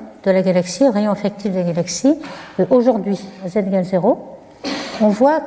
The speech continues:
que, euh, les disques et les sphéroïdes n'ont pas la même évolution en taille de galaxie. <clears throat> Vous avez une évolution beaucoup plus douce.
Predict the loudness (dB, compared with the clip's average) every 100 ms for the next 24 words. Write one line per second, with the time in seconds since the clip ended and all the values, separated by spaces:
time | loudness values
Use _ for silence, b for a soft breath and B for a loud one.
0 | -4 0 2 2 0 -2 0 2 2 2
1 | 0 -4 -4 -6 -2 2 4 4 0 -4
2 | 0 4 4 4 2 2 2 2 4 2
3 | 2 2 2 2 0 -4 -4 -4 -4 -2
4 | -2 0 0 0 -2 -6 -16 -18 -8 -4
5 | -4 -4 -4 -6 -6 B B B B 0
6 | 0 -4 -14 -18 -20 -20 _ -4 0 2
7 | 4 2 0 -14 -20 _ _ _ _ _
8 | _ 0 2 4 2 0 -2 -2 -4 -4
9 | 0 2 2 2 -6